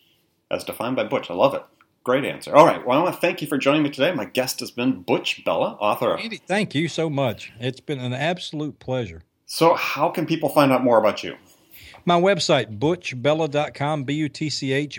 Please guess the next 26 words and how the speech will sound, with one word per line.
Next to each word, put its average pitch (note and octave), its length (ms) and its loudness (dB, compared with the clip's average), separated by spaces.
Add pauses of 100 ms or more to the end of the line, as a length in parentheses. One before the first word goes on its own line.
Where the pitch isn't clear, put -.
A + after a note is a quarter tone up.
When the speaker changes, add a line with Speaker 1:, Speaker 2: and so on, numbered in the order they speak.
(120)
Speaker 2:
B C3 200 0
E C#3 240 -4
L C3 200 0
L C3 240 0
A C3+ 180 0
H B2+ 400 -4
dot A#2+ 240 -2
com. C3+ 340 -6
If G#2 140 -8
your A#2 140 -6
listeners B2 500 -6
will A2+ 140 -2
go A#2+ 180 -2
to A2+ 80 -2
butch B2+ 340 -4
bella C3 260 -2
dot A#2 260 -4
com C3 420 -4 (480)
slash C#3 760 0
accelerate, C3 1000 0
they A#2 120 -2
can G#2+ 300 -6
download A#2 600 -2
a G#2 100 -2
free G3 500 -2
copy G#2 600 -4